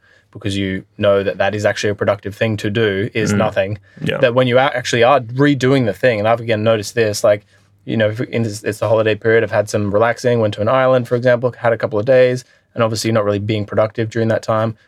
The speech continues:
Speaker 1: watch a fair few movies with my partner and that kind of thing. And then when I do have a moment to myself, like yesterday and today, I'm just, like, in crush mode.
Speaker 2: Mm.
Speaker 1: And it's because I'm, like, reinvigorated. I've had the time to rest, and now I'm, like, ready to, and yesterday was one of the most productive days I've had in a very long time.
Speaker 2: Yeah.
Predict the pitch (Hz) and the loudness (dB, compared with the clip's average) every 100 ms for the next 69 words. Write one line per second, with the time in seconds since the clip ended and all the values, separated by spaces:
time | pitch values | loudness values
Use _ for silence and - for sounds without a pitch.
0 | _ 120 107 110 117 110 - - 113 104 | _ -2 -2 -2 2 4 4 2 -4 0
1 | 120 131 123 107 104 101 117 117 120 120 | 0 0 -2 -4 -4 0 0 2 2 0
2 | 113 120 113 120 117 117 - _ _ - | 0 0 2 0 0 -2 -8 _ _ 0
3 | 127 120 117 - _ _ 113 127 139 135 | 2 2 0 -4 _ _ -2 2 4 4
4 | 135 - 113 113 143 139 107 113 107 101 | 2 2 0 0 0 0 0 -2 -2 -2
5 | 107 95 107 110 98 104 110 117 98 95 | -2 0 0 0 -2 -2 -2 -2 -2 -2
6 | 104 104 92 92 _ - 113 107 113 101 | -2 0 0 -4 _ -4 -2 2 0 0
7 | - 117 113 - 113 104 - 87 - - | -2 -4 -4 0 0 0 -4 -8 -10 -2
8 | 123 117 104 120 - 123 131 123 117 110 | 2 4 2 0 -2 0 2 2 2 0
9 | 104 107 110 107 113 110 104 101 - 104 | -2 -2 0 0 0 0 0 -2 -2 -4
10 | 107 104 110 113 110 104 107 - 107 110 | -6 -6 -2 -2 0 2 2 0 -2 0
11 | 104 107 101 110 107 107 104 101 113 113 | 0 0 -2 0 0 2 2 2 0 -4
12 | - 120 123 120 110 113 110 107 - 110 | -2 -2 2 0 2 0 2 0 0 -2
13 | 107 104 107 98 104 104 98 101 98 98 | -2 -2 -2 0 -2 -2 0 0 0 -2
14 | 95 123 117 110 110 | -2 -2 0 0 -2